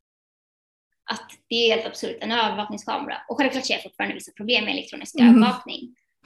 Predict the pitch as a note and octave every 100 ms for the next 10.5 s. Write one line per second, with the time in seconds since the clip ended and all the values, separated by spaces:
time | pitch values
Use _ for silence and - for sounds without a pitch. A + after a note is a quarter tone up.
0 | - - G#3+ A3 B3+ A4 - B3 A#3 A#3+
1 | - B3+ F3+ A3 B3+ B3+ A3+ A3+ - A3
2 | B3+ D4 C4+ A#3+ A#3+ D4 D#4 E4 D#4+ G3+
3 | - - - B3+ - C#4 C#4 - - -
4 | - - _ G#3+ A3 A3 C4+ B3+ C#4+ -
5 | - _ - - G#3 G#3 G#3 G3+ G3 -
6 | G#3+ G3 - - - - - _ _ _
7 | - G1+ - - - - - A3 - -
8 | _ _ _ _ _ _ _ _ _ _
9 | _ G#3 A3+ A#3+ A#3 A3+ A3+ A3+ A3+ B3
10 | D4 B3 G3+ A#3 D4+